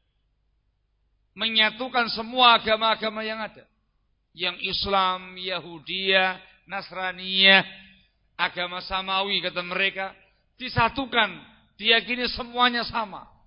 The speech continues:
Ukhuwahnya bukan lagi ukhuwah Islamiyah, ukhuwah imaniyah.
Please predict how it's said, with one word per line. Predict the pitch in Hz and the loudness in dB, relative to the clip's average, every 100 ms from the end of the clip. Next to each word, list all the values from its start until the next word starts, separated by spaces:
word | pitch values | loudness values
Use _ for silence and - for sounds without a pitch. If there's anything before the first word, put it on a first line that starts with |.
| _ _ _ _ _ _ _ _ _ _ _ _ _ | _ _ _ _ _ _ _ _ _ _ _ _ _
Ukhuwahnya | - 220 170 220 247 220 247 269 247 - _ | -8 -6 -6 -2 0 0 -2 -6 -8 -18 _
bukan | 214 208 | -2 0
lagi | 226 226 220 | 0 0 0
ukhuwah | 220 185 208 220 | -2 0 4 4
Islamiyah, | 220 - 202 202 220 208 160 - - | 2 -2 0 0 4 4 4 -2 -16
ukhuwah | - 196 180 208 202 - - _ | -12 -10 -4 0 0 -2 -20 _
imaniyah. | 202 185 180 160 160 151 147 139 117 | -16 -12 -12 -14 -14 -14 -14 -16 -16